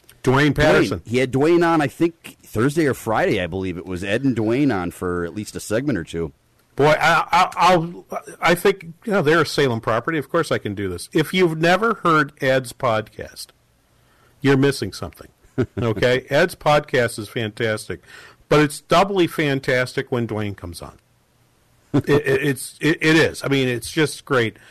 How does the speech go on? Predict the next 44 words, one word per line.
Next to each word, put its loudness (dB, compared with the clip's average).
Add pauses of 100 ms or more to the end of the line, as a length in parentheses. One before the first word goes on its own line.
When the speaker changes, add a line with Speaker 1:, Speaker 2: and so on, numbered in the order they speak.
(240)
Speaker 1:
Ed 2
and 4
I, 4
of 0
course, 2
and 0
Mitch -2 (100)
all 2
together 0 (400)
were, 4
were 2
half -2
the 0
Narn -2 (160)
back 0
in -4
the -4
beginning, -4 (400)
in 2
the 2
beginning 0
days, -2
and, -6
and -4 (340)
I 4
miss 2
working 0
with -2
Ed. -10 (260)
Um, 0 (500)
do 2
I 2
miss 0
working 0
with -2
Mitch? -4 (100)
I -2
don't -2
know. -10 (340)
Uh, 2 (300)
<laughs> -8
it's, 0
it's -6
nice. 2